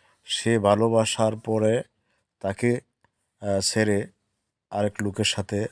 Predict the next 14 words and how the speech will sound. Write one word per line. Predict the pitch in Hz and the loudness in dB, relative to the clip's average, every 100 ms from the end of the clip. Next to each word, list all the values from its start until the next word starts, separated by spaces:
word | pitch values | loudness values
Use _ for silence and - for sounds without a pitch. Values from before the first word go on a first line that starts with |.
| - | -8
ভালোবাসাবাসী | 101 98 101 101 101 98 98 | -6 -4 -4 -2 -2 -2 -6
সম্পর্ক | - 101 95 98 101 98 - | -6 -8 -6 -8 -6 -6 -8
শুরু | - 101 95 | -6 -4 -2
হয়ে | 98 92 | -2 -2
যায় | 95 92 | -4 -6
বা | 95 | -6
তাকে | - 95 95 | -6 -8 -8
ভুলে | 87 92 92 | -6 -4 -2
যায়। | 98 139 - _ _ _ _ _ _ _ | -4 -6 -14 _ _ _ _ _ _ _
এমন | 110 117 127 120 | -2 2 2 2
লোকের | 113 101 107 95 | -2 0 -2 -2
জন্য | 101 101 110 | -4 -4 -2
আজকের | 101 110 - 110 101 - | 0 -2 -4 -8 -10 -10
তদবিরটি | 107 104 104 98 - 120 | -12 -8 -8 -8 -8 -10